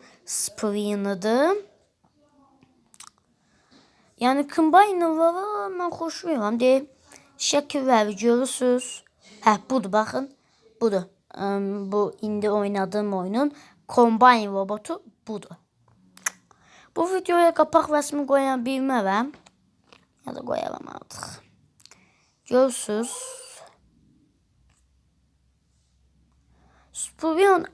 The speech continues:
Ariel, Ariel botlardan oluşur. Yəni bütöv Samariotdan oluşur. İndi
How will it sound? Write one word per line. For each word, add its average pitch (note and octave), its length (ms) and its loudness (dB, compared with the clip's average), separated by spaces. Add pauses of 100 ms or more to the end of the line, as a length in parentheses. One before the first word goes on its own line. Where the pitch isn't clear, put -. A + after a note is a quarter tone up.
Ariel, C#4 560 6 (160)
Ariel A#3+ 520 4
botlardan G#3 640 0
oluşur. F#3 380 -6
Yəni B3 400 2 (380)
bütöv D4+ 260 4
Samariotdan A#3+ 1040 2
oluşur. E3+ 560 -6 (2000)
İndi C#4+ 280 -2